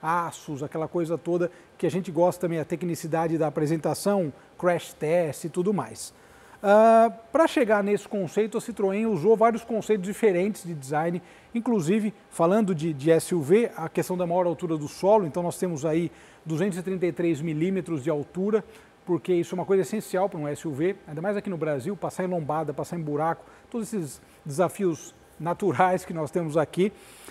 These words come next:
E uma coisa que eu gostei muito é a identidade da Citroën que tá presente nesse carro, começando pelo logo da marca, né, que foi reestilizado, então essa parte toda da dianteira, o detalhe também da luz diurna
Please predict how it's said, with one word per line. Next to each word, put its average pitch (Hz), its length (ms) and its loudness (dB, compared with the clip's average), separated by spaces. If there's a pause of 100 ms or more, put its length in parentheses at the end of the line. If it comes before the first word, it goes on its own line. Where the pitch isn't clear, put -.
(200)
E 247 320 4
uma 202 200 0
coisa 226 220 2
que 233 60 -2
eu 214 40 4
gostei 208 300 2
muito 208 160 -2
é 226 60 2
a - 20 6
identidade 196 580 0
da 185 120 0
Citroën 175 420 -2
que - 80 -12
tá 202 100 4
presente 180 320 4
nesse 170 260 -2
carro, 165 360 2 (560)
começando 180 340 -2
pelo 214 200 6
logo 190 400 8
da 147 140 6
marca, 156 400 0
né, 151 100 -4
que - 80 -12
foi 165 160 0
reestilizado, 160 960 2 (300)
então 175 260 2
essa 165 500 2
parte 180 300 2
toda 208 300 4
da 156 140 4
dianteira, 160 680 6 (460)
o 214 80 2
detalhe 202 360 8
também 196 220 4
da 185 140 8
luz 180 260 4
diurna 196 580 -2